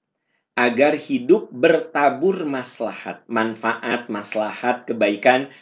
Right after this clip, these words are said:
keberkahan, itu-itu juga. Ya. Nah, dimulai dari mana? Dimulai dengan membangun relasi. Ini. Penting nih.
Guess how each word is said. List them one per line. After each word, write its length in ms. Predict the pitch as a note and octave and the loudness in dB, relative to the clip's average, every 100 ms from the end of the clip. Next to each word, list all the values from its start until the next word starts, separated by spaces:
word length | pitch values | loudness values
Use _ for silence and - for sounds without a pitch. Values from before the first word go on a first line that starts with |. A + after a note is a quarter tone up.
| - | -12
keberkahan, 560 | A#2+ A2+ A2 G2 C#3 | 0 0 0 -2 0
itu-itu 400 | D3+ C#3 B2 A#2 | 0 0 -2 -2
juga. 320 | G#2+ G2 F#2 - _ _ - | -4 -4 -6 -8 _ _ 4
Ya. 240 | D#3+ - - _ G#2+ | 4 2 -16 _ -8
Nah, 160 | F#2 - _ F3 | -8 -12 _ 0
dimulai 400 | A3+ C4 D4 D4+ | 4 6 6 6
dari 200 | C#4 C#4+ | 4 4
mana? 360 | D4 C4+ B3+ - _ _ _ _ | 2 0 -4 -10 _ _ _ _
Dimulai 960 | B2 C3 C3 B2 A2+ G#2 G2+ A2+ C#3+ B2 | 0 2 2 2 2 2 2 0 0 0
dengan 800 | G#2 G2 F#2+ G2 G#2+ B2 C3+ A2 | -2 -2 -6 -6 -4 -6 -6 -6
membangun 960 | G2+ G2 F#2+ F#2 F#2 F#2+ G2+ G2+ G#2 G2+ | -6 -6 -6 -6 -6 -8 -8 -8 -10 -8
relasi. 880 | F#2+ F2+ E2+ E2 E2 - - F2+ E2+ E2+ _ _ _ _ | -6 -6 -8 -12 -16 -20 -20 -20 _ _ _ _ _ _
Ini. 280 | F2+ E2 - _ _ _ _ | -16 -16 -20 _ _ _ _
Penting 340 | G#2 G2 G#2+ G2 | -10 -4 -4 -4
nih. 160 | F2 | -8